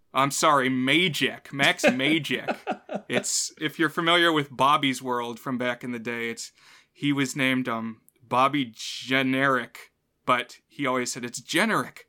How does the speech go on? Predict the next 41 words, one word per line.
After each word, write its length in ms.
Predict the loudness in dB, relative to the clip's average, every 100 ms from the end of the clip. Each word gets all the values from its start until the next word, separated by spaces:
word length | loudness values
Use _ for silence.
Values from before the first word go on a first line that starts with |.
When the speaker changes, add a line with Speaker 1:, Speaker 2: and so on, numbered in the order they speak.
| _ _ -2
Speaker 2:
<laughs> 100 | -2 -4 -8 -10 -14 _ _
Speaker 1:
So 200 | -12 -4
this 200 | -2 -2
is 220 | -4 -8 -10
Majek. 760 | -4 0 0 -2 -4 -6 -18 -20 _ _ _ _ _
And 540 | 0 2 2 -2 -6 _ _
this 200 | -2 0
is 100 | -2
a 60 | -6
kid 360 | 0 2 2
who's 220 | 0 -2 -2
obsessed 500 | -4 0 0 0 0
with 280 | -2 -2
magic. 540 | -4 0 2 2 -4 -8
He 160 | -10
has 200 | -2 -2
a 60 | 0
bunch 240 | 0 0
of 120 | -2 -4
Houdini 540 | -4 0 2 2 0
posters 540 | 0 0 0 0 -2
in 100 | -2
his 180 | -4 0
room, 300 | 0 2 -2
and 120 | 0
I 100 | 2
actually 420 | 2 2 -2 -4 0
<laughs> 40 |
have 260 | -2 -2 -4
one 160 | -6
of 60 | -6
those 220 | -4 -4
Houdini 440 | -4 -4 -2 -4 -6
posters. 600 | -6 -8 -8 -10 -2 2
Speaker 2:
<laughs> 840 | 2 2 -2 0 -2 -4 _ _
How 160 | 4 6
did 60 |
that 140 | 6 6
make 180 | 4 2
you 60 |
feel? 340 | 0 2 2